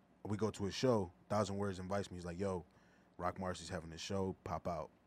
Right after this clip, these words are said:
I was like, "All right, cool." I go, and, um, Mayhem's there.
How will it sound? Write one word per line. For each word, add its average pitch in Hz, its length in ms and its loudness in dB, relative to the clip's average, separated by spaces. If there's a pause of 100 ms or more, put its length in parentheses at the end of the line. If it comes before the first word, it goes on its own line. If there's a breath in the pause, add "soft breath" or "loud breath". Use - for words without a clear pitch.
(100)
I 87 100 0
was 82 120 -4
like, 80 160 -10
"All 80 60 -4
right, 80 120 -6
cool." 80 280 -8 (720 soft breath)
I 87 100 -4
go, 104 440 10 (680)
and, 90 580 -4 (920)
um, 90 520 0 (1300)
Mayhem's 117 540 4
there. 110 500 6